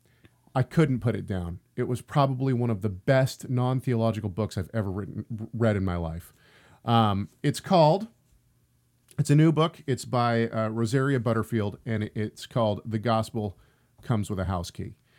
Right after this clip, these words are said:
And basically, it's all about, uh, well, practic-, uh, practicing radically ordinary hospitality in our post-Christian world.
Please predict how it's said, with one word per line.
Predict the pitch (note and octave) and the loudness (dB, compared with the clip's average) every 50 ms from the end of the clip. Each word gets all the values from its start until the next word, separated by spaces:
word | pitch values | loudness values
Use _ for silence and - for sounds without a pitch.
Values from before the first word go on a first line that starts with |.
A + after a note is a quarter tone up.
| _ - - F#2+ - - | _ -20 -20 -20 -12 -6
And | - B2+ B2 A#2+ A#2 G#2+ | -2 0 2 2 2 2
basically, | C3 C3+ C#3 - - A#2 - C3 A#2 A2 | 2 2 0 0 -2 -4 -2 -2 -2 -2
it's | G2 - | -2 -2
all | - A#2 B2+ C3 | -4 -2 0 0
about, | B2+ A#2 A#2+ A2 G#2 G#2+ - _ _ _ _ _ - | 0 0 2 2 2 0 -2 _ _ _ _ _ -14
uh, | G#2 G#2 G#2 G2+ G2 - - - - | -12 -12 -10 -10 -12 -14 -14 -10 -6
well, | A2 G#2 G2+ F#2+ | -4 -4 -4 -4
practic-, | - - - - C#3 C3+ C#3+ - D3+ C3+ - - A#2 | -8 -6 0 2 2 2 2 0 -4 -6 -6 -6 -4
uh, | A#2+ A2+ G#2+ G#2 | 0 0 0 0
practicing | A2 - - D3+ D3+ D3+ D#3 C#3+ - C#3 A#2+ A2 | 0 0 0 0 2 2 0 -2 0 0 0 2
radically | A2 A#2+ C3 D3 D#3+ E3+ - E3+ F3 F3 F3 - - | 2 2 2 4 2 0 0 0 0 0 0 0 0
ordinary | - C#3+ D3+ D#3 D3 C#3+ C#3 C3 C3 C3 | 0 2 2 2 2 2 2 2 0 0
hospitality | A#2+ A2+ B2 B2+ A#2+ - - A#2 - - B2+ A#2+ A2 G2+ F#2 F2 F2+ G2 - | 0 0 0 -2 -2 -2 -4 -4 -2 0 0 0 0 -2 -4 -6 -10 -10 -6
in | - A2+ | -4 -2
our | A2 G#2 | -2 -2
post-Christian | - - - C3 B2 - - - - C3+ A#2 - - A2 G#2+ F#2+ | -4 -2 -2 -2 -2 -2 -6 -6 -4 -4 -4 -4 -4 -6 -4 -4
world. | F#2 F2+ F2+ D#2+ - - | -4 -6 -6 -8 -12 -16